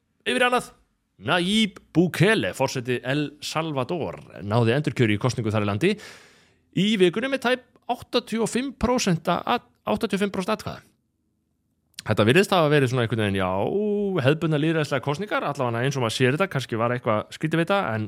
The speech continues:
eins og maður sér þetta, þá er þetta hefðbundnar lýðræðislegar kosningar. En þrátt fyrir það hefur Bukele verið kallaður nettasti einræðisherra í heimi.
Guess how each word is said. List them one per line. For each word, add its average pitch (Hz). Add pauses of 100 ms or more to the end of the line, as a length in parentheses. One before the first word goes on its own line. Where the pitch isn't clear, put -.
(240)
eins 165
og 208
maður 160
sér 160
þetta, 180
þá 175
er 147
þetta 131
hefðbundnar 135
lýðræðislegar 135
kosningar. 127 (440)
En 120
þrátt 240
fyrir 254
það 208
hefur 220
Bukele 214
verið 110
kallaður 101 (680)
nettasti 208 (180)
einræðisherra 190
í 135
heimi. 190